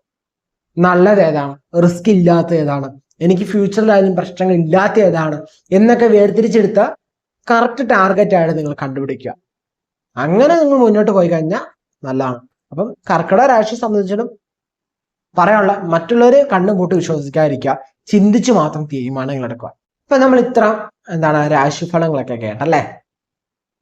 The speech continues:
അപ്പം രാശിഫലം കേൾക്കുമ്പോൾ ഇനി മുമ്പോട്ട് ഞാൻ എന്തിനു കാണണം? മുമ്പോട്ട് കാണാതെ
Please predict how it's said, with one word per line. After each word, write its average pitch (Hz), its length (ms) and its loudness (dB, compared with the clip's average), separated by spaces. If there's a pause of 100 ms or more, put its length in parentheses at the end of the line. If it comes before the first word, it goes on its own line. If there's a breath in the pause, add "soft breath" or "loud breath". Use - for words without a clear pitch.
(120)
അപ്പം 262 200 2 (200)
രാശിഫലം 233 460 0
കേൾക്കുമ്പോൾ 214 280 0
ഇനി 220 120 4
മുമ്പോട്ട് 196 380 2
ഞാൻ 180 120 0
എന്തിനു 170 280 0
കാണണം? 139 300 -4 (440)
മുമ്പോട്ട് 285 460 4
കാണാതെ 208 300 0